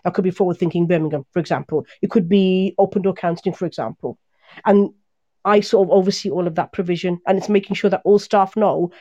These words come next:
everybody has a part to play in this pyramid, everybody, because once they all know they've got a part to play,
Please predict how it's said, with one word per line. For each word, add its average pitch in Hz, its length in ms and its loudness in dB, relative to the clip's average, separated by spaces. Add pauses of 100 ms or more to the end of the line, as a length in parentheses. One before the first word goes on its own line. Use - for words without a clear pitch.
(260)
everybody 190 680 2
has 175 240 -4
a 185 60 -6
part 180 280 -2
to - 80 -18
play - 140 -2
in 170 60 -2
this 165 120 -10
pyramid, 160 360 -4 (200)
everybody, 180 440 0
because 180 320 0
once 208 200 2
they 262 120 -4
all 240 200 4
know 240 160 2
they've 226 180 2
got 220 120 -2
a - 40 -10
part 311 280 0
to 233 100 -8
play, 196 380 -2